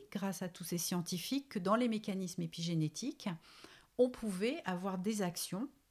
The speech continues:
pour essayer, bah, de réveiller, par exemple, ce gène, de faire en sorte que ce gène qui nous protégerait des cancers puisse s'exprimer. Et alors, c'est quoi cet environnement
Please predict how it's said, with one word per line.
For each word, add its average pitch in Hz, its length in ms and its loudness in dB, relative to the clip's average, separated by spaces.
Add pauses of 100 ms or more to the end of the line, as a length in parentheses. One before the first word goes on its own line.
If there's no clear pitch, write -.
pour 240 240 0
essayer, 202 400 2
bah, 208 160 0
de 180 320 0
réveiller, 214 540 0
par 170 260 -2
exemple, 170 320 -2
ce - 140 -6
gène, 151 260 -4
de 165 120 0
faire 175 200 0
en 170 80 2
sorte 247 320 -2
que 190 140 -6
ce 180 180 -4
gène 175 400 2 (320)
qui - 140 -4
nous 160 120 4
protégerait 190 640 -2
des 165 100 -4
cancers 202 540 0
puisse 247 280 0
s'exprimer. - 800 0 (600)
Et 190 60 4
alors, 180 160 8
c'est 226 200 6
quoi 262 180 4
cet 247 160 -2
environnement 175 640 2